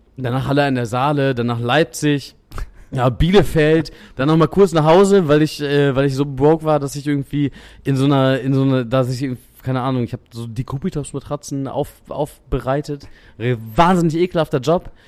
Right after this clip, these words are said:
äh, kann ich euch gerne später noch erläutern, so, aber, ähm, so, ich bin, ich hab das, ich hab überall immer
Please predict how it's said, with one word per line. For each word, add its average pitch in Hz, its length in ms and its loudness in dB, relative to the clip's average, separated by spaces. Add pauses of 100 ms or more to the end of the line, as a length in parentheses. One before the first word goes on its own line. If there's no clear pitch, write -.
(240)
äh, 131 160 0
kann 143 160 -2
ich 139 80 -4
euch 135 160 -4
gerne 143 200 0
später 139 280 -4
noch 135 160 -4
erläutern, 151 600 -2
so, 131 240 -8
aber, 117 320 -2
ähm, 107 520 -4 (420)
so, 120 180 -6
ich 123 100 -8
bin, 147 240 -4
ich 143 140 -10
hab 143 120 -4
das, - 300 -6
ich - 120 -8
hab 147 120 -4
überall 170 340 4
immer 165 240 2